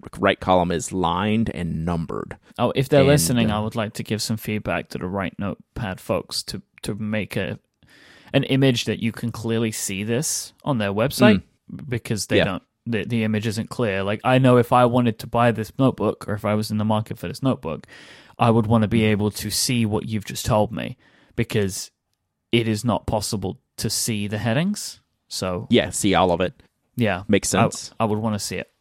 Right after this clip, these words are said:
Speaker 2: So.
Speaker 1: So when I had my jobby job, this is the
Speaker 2: Mm-hmm.
Speaker 1: type of notebook that I wanted, and I could never
Speaker 2: Hundred percent.
Speaker 1: find it.
Speaker 2: Yeah, well, 'cause you would just find a way to do it yourself, right? Like in your own
Speaker 1: Yeah.
Speaker 2: kind of like, I'm just gonna write this part over here and this part over here, and I'm gonna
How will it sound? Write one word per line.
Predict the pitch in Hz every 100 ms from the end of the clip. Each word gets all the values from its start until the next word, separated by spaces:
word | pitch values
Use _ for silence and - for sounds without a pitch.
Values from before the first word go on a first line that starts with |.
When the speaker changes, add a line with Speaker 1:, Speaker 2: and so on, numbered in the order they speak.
| _
Speaker 2:
So. | - - _ _ _ -
Speaker 1:
So | - 123
when | 117
I | 127
had | 151 139
my | 117 107 98
jobby | - 95 104 101
job, | - 80 85 76
this | 104 -
is | 104
the | -
Speaker 2:
Mm-hmm. | 107
Speaker 1:
type | 95
of | -
notebook | 90 87 92 -
that | 78
I | 80
wanted, | 80 95 107 82
and | 73
I | 90
could | 87 92
never | 90
Speaker 2:
Hundred | -
percent. | - 101
Speaker 1:
find | 104 71
it. | 62 _ -
Speaker 2:
Yeah, | 214
well, | 143
'cause | 170 139
you | 170
would | 151
just | 160 -
find | 165 151
a | 147
way | 131 131
to | 123
do | 131
it | 127 -
yourself, | 101 - 170 110 - 104
right? | 104 95
Like | 107 120
in |
your | 110 107 113
own |
Speaker 1:
Yeah. | 185
Speaker 2:
kind | 113 110
of | 107
like, | 110 98 95 - - - - -
I'm | 107 104
just | 110 -
gonna | 107
write | 101 104
this | - -
part | - 110
over | 107 104
here | 98 107 98
and | 98
this | -
part | 104 -
over | 101
here, | 95 110 104 98
and | 101
I'm | 101
gonna | 104